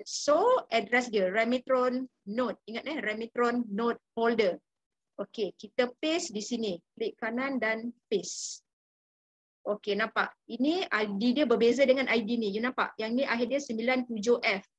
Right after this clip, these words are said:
Yang ni akhir dia tiga D E. Ini Remitron Node holder. Yang atas ni you punya key store ataupun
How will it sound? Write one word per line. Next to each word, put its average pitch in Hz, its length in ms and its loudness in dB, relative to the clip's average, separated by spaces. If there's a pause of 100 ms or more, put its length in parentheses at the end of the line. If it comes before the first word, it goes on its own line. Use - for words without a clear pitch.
(380)
Yang 226 80 2
ni 247 80 2
akhir 240 240 2
dia 262 140 4 (100)
tiga 233 320 4
D 202 80 0
E. 220 260 -4 (680)
Ini 285 400 0 (320)
Remitron 254 800 2 (320)
Node 240 320 -2 (240)
holder. 226 400 2 (400)
Yang 208 160 -2
atas 247 400 -2
ni 294 160 4
you 262 160 2
punya 233 320 -2
key 247 160 -2
store 285 400 2
ataupun 247 720 2